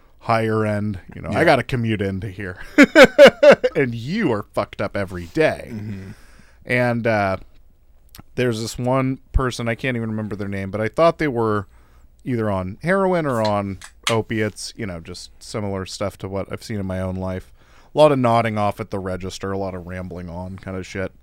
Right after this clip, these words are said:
Speaker 1: But there were, like, four or five times in a row where the guy had come in or his significant other had come in and paid. And they always paid with hundreds cash. And there was a burn mark in the same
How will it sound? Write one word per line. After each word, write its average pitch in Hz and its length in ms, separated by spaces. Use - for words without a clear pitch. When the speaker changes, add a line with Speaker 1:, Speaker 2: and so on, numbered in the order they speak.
Speaker 1:
But 117 200
there 139 100
were, 135 80
like, 127 200
four 175 260
or 185 60
five 143 260
times 139 300
in 123 80
a 110 60
row 107 600
where 113 120
the 104 80
guy 113 280
had 110 160
come 110 220
in 101 340
or 120 260
his 113 140
significant 104 580
other 110 280
had 95 100
come 95 240
in 90 180
and 101 160
paid. 107 420
And 113 60
they 123 60
always 147 200
paid 147 240
with 120 300
hundreds 110 560
cash. 113 640
And 123 180
there 120 100
was 117 180
a 113 80
burn 139 520
mark 101 360
in 120 180
the 117 100
same 135 520